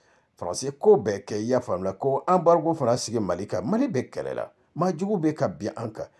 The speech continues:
K'an tɛ se ka minɛn fana san, ka an yɛrɛ defan n'o ye. An m'a dɔn k'o ye juguya da ye sa, ne balimaw. Mais sisan, u bɛɛ wulila yen nɔ. Réseau fɛn fɛn ka d'an ye, u b'a a d'an ma. A bɛɛ ɲuman kura kura.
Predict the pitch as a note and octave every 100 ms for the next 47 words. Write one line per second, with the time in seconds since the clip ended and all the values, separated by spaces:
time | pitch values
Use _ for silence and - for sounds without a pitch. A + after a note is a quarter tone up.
0 | _ - F#3 - E3 F3+ C3+ G2 G#2+ A2
1 | E2+ E2 - D2+ - - - A2+ F#2+ F2+
2 | D#2+ C#2+ C#2 C#2+ C2 - _ _ _ _
3 | _ G#2+ G#2+ G#2+ G2+ F2+ G#2 G2 D2 D#2+
4 | E2 D2 C2+ - C#2+ D2+ C#2+ C2 C2+ -
5 | _ _ _ _ - G2+ E3 C#3+ G2+ D#2
6 | A#2+ A#2+ B2 A#2 A#2+ G#2 F#2 D#2+ - _
7 | _ - G#2+ B2 D#3+ D#3 C3 G3 F#3+ E3+
8 | C3 A#2 A#2 A2 G#2 D#2+ G2 - F2 -
9 | A#2+ F#2+ E2 - - C#3+ C#3 F#3+ E3 A2
10 | A#2 A#2 B2+ A#2+ - G2+ - F#2+ E2+